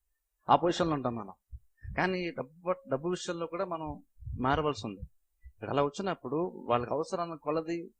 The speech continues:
అవసరం గ్రహించినప్పుడు తీసుకొచ్చి ఇచ్చారు. ఇప్పుడు దాని గురించి కూడా చెప్తాను నేను, కేవలం మీరు దేవునికి దశంబాల కాలంలో ఇవ్వడం కాదు,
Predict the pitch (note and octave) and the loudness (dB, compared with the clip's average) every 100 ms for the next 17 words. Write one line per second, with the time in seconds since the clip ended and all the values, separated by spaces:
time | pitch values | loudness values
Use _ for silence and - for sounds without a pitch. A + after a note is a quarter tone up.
0 | - C3 D3+ D#3 D3 C3+ D#3 D3 C3+ D3 | -2 0 0 -2 -2 0 0 -2 -6 -8
1 | - C#3 - B2 - D#3+ _ - B2 G#2+ | -6 -6 -2 -6 -6 -12 _ -16 -14 -14
2 | _ _ _ _ _ _ _ _ _ _ | _ _ _ _ _ _ _ _ _ _
3 | - D3 E3 C3 F3 F#3 G3 E3+ D#3+ B2+ | -8 -2 2 4 2 2 -4 -2 -2 -2
4 | G#2+ G2 G#2+ B2+ D#3+ D#3+ D3 C3+ D#3 - | -4 -6 2 4 6 4 0 -2 -4 -8
5 | _ _ _ _ _ _ _ _ _ - | _ _ _ _ _ _ _ _ _ -20
6 | - _ _ - B2+ E3 D#3+ D3+ B2+ B2 | -20 _ _ 2 4 6 4 0 0 0
7 | C#3+ D3+ D3 C3+ C3+ B2 A#2 G#2 G2 F#2+ | 2 2 2 0 0 0 -2 -4 -4 -4
8 | B2 D#3+ | -6 -8